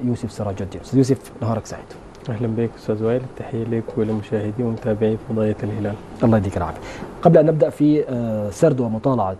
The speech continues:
Speaker 1: الأحداث والأخبار، تعليق على ما كتبه الأستاذ عمر عشاري حول، آه، محاولة الزج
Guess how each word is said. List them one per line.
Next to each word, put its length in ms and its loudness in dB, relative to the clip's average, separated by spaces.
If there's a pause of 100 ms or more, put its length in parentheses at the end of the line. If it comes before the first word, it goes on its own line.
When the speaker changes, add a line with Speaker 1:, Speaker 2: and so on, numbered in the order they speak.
(120)
Speaker 1:
الأحداث 420 -2
والأخبار، 360 0
تعليق 560 4 (380)
على 200 2
ما 100 0
كتبه 500 0
الأستاذ 360 -2
عمر 240 0
عشاري 520 2
حول، 420 4 (640)
آه، 340 -2 (1200)
محاولة 680 6
الزج 380 2